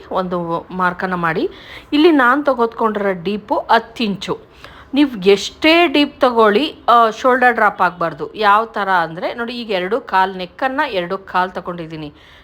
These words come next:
ನಾನಿಲ್ಲಿ ಕ್ಯಾನ್ವಾಸನ್ನ ಯೂಸ್ ಮಾಡ್ತಾ ಇಲ್ಲ. ಕ್ಯಾನ್ವಾಸ್ ಯೂಸ್ ಮಾಡಂಗಿದ್ರೆ ಎರಡೂವರೆ ರೆಡಿಗೆ ತಗೊಬೇಕಾಗಿತ್ತು ನೀವು. ಇಲ್ಲ ಅಂದ್ರೆ ಇದು ಬಂದು ಹನ್ನೊಂದು ಎದೆ ಸುತ್ತಳತೆ, ಅಂದ್ರೆ ಫಾರ್ಟಿ ಫೋರ್ ಎದೆ ಸುತ್ತಳತೆ ಇದು ಬ್ಲೌಸು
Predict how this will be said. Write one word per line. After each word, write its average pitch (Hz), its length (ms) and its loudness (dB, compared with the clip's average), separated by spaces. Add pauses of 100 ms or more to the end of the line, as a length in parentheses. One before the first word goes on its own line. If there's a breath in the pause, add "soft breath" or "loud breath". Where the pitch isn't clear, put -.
(140 loud breath)
ನಾನಿಲ್ಲಿ 262 340 0
ಕ್ಯಾನ್ವಾಸನ್ನ 262 840 0
ಯೂಸ್ 208 340 -4
ಮಾಡ್ತಾ 185 360 -4
ಇಲ್ಲ. 170 220 -6
ಕ್ಯಾನ್ವಾಸ್ 233 640 -2
ಯೂಸ್ 226 220 -6
ಮಾಡಂಗಿದ್ರೆ 208 460 -4
ಎರಡೂವರೆ 233 480 0
ರೆಡಿಗೆ 196 280 -4
ತಗೊಬೇಕಾಗಿತ್ತು 175 760 -6
ನೀವು. 151 260 -12 (560 loud breath)
ಇಲ್ಲ 294 240 2
ಅಂದ್ರೆ 247 560 -2
ಇದು 247 160 -4
ಬಂದು 254 300 0
ಹನ್ನೊಂದು 247 640 0
ಎದೆ 208 260 -2
ಸುತ್ತಳತೆ, 180 460 -8
ಅಂದ್ರೆ 220 160 -4
ಫಾರ್ಟಿ 214 440 -2
ಫೋರ್ 240 400 0
ಎದೆ 220 200 -2
ಸುತ್ತಳತೆ 170 500 -12
ಇದು 165 140 -12
ಬ್ಲೌಸು 165 440 -10